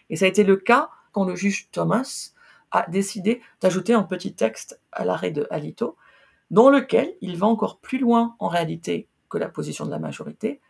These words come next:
en disant : « Le raisonnement qu'on a utilisé aujourd'hui, en fait, il s'applique à d'autres précédents de la Cour suprême, qu'il faudra aussi faire tomber. » Et il nomme, il est très explicite, il parle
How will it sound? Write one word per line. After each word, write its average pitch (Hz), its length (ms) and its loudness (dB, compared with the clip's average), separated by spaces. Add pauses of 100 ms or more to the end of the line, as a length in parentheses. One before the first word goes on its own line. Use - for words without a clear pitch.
(440)
en 226 140 8
disant : « 208 560 2
Le 175 220 -2
raisonnement 202 640 6
qu'on 185 140 -2
a 165 60 2
utilisé 170 680 -2 (320)
aujourd'hui, 143 400 -4 (600)
en 220 100 4
fait, - 460 -6 (280)
il 247 140 0
s'applique - 600 -4
à 185 100 0
d'autres 254 500 0
précédents 180 600 -2 (240)
de 135 100 -6
la 147 120 -2
Cour - 200 -18
suprême, - 380 -8 (720)
qu'il 202 180 0
faudra 196 380 4
aussi - 260 0
faire - 240 -6
tomber. » - 380 -8 (180)
Et 175 60 0
il 175 220 2
nomme, 202 320 4 (220)
il - 60 -16
est 208 80 -16
très 151 220 -4
explicite, - 580 -12 (640)
il 240 220 4
parle 202 400 4